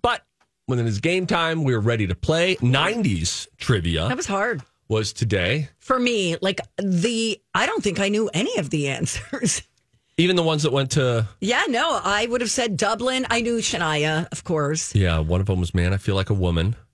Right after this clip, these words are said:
Speaker 2: That one I could have
Speaker 1: What
Speaker 2: stolen.
Speaker 1: about, we had that, one of our trivia questions was, um, besides the big six Friends cast members.
Speaker 2: It would have taken me,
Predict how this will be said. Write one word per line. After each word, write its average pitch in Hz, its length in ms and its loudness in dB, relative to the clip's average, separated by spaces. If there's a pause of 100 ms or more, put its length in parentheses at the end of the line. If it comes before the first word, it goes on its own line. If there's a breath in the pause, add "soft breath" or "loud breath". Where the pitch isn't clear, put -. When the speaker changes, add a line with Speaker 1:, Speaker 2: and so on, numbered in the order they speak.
(120)
Speaker 2:
That 175 320 0
one 208 180 0
I 214 120 0
could 208 180 -2
have 185 120 -2
Speaker 1:
What 220 140 4
Speaker 2:
stolen. 185 360 2
Speaker 1:
about, 147 100 -6
we 160 160 2
had 151 140 2
that, 143 140 2
one 143 140 2
of 160 100 0
our 147 120 0
trivia 135 280 2
questions 127 480 0
was, 113 400 2
um, 95 420 2
besides 123 520 0
the 127 100 0
big 127 300 0
six - 460 -4
Friends 120 420 0
cast 104 340 0
members. 90 480 0 (200 soft breath)
Speaker 2:
It 254 160 2
would 240 100 2
have 226 140 -2
taken 208 360 0
me, 170 540 2